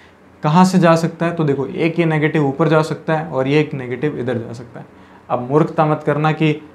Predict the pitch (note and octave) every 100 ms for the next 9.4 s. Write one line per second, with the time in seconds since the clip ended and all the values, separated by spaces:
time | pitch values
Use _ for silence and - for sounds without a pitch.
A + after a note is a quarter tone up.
0 | - - D3 C#3 B2 A#2+ A#2 A2+ A2 C3
1 | B2 A#2 B2+ B2 B2 B2+ A#2+ C3 - -
2 | - - - - C3+ D3 D3+ D3+ D#3 -
3 | - - - - C3+ C3+ D3 D3+ C3+ C#3+
4 | D3 C#3 C#3 C3 - C3+ C3 C#3+ D3+ D3+
5 | C3+ C3 B2+ B2 - F3 F3+ C3+ A#2+ A2+
6 | - - - - - - - A#2 A#2+ -
7 | C3+ C3 B2+ A#2+ - - - - - -
8 | - - A#2+ D3+ D3+ C3+ C3 A#2+ B2 B2+
9 | B2 A#2+ A#2+